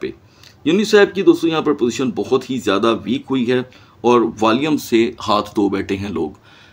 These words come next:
अ, जिन्होंने सात इशारिया पचास की बाइंग की थी, उनको यूनी ने सात इशारिया सत्तर का हाई दे के, अ, तकरीबन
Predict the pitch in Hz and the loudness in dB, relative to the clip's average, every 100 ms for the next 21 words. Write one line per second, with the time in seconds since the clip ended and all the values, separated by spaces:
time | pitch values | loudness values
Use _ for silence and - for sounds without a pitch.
0 | _ - 123 131 120 151 180 180 165 139 | _ 0 4 4 4 2 2 0 0 0
1 | 139 - 127 131 131 - 117 117 127 127 | 0 -2 -2 0 -2 -4 0 0 0 -4
2 | 117 113 110 117 117 120 110 120 104 110 | -2 0 0 -4 -2 -2 2 2 2 2
3 | 117 123 110 98 - 113 104 107 - - | 2 0 0 -2 0 -4 -2 -4 -6 -4
4 | 127 110 107 80 101 104 101 104 113 - | -2 -2 0 0 2 -2 0 0 0 -4
5 | - - _ - 117 - 131 - 127 143 | -20 -20 _ -2 -2 0 -4 -2 -2 2
6 | 143 | 2